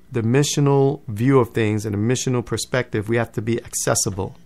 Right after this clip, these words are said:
We have to be accessible. We have to be able to live out the gospel. When I mean accessible, I mean we have to be available. I mean, we all have a, I have a busy life. If you look at my calendar,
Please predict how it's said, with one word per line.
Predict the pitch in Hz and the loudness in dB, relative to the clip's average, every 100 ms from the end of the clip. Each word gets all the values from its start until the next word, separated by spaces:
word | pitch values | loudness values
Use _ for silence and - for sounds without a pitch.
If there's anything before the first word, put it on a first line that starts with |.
| - - - - - - - - | -20 -20 -20 -20 -20 -20 -20 -10
We | 127 | -4
have | 117 | -2
to | - | 0
be | 117 | 2
accessible. | 113 - 120 110 104 104 - - - - - | 0 0 -2 -2 -4 -6 -8 -16 -20 -14 -2
We | |
have | 123 127 | -2 0
to | 131 | -4
be | 123 135 | 0 0
able | 123 | 0
to | 113 | -2
live | 110 104 120 131 | -2 2 4 4
out | 123 131 | 4 2
the | 117 | -4
gospel. | 101 113 117 - - - _ - _ _ - _ - - - _ | -4 -2 -2 -6 -12 -20 _ -20 _ _ -20 _ -20 -20 -20 _
When | - 120 123 | -6 -2 0
I | |
mean | 131 151 | 2 2
accessible, | 147 - 160 143 131 117 117 | 0 0 -2 0 -2 -2 0
I | 117 | 0
mean | 120 120 | 0 -2
we | |
have | 131 | -4
to | - | -6
be | 127 117 | -4 -4
available. | 107 117 113 101 - - _ - _ _ | 0 0 0 -4 -12 -16 _ -20 _ _
I | 113 | -6
mean, | 110 110 | -4 -2
we | 117 | 2
all | 123 127 | 2 2
have | 127 110 | 0 -2
a, | 113 | -2
I | 131 | 0
have | 123 98 | 0 -2
a | |
busy | 92 107 107 101 | -6 -4 -4 -4
life. | 101 95 - - - - - | -6 -8 -10 -20 -20 -20 -14
If | 104 | -4
you | |
look | 117 135 | -2 0
at | 127 | 0
my | 117 | -2
calendar, | - 135 135 131 135 139 139 | -2 -2 0 0 0 -2 -4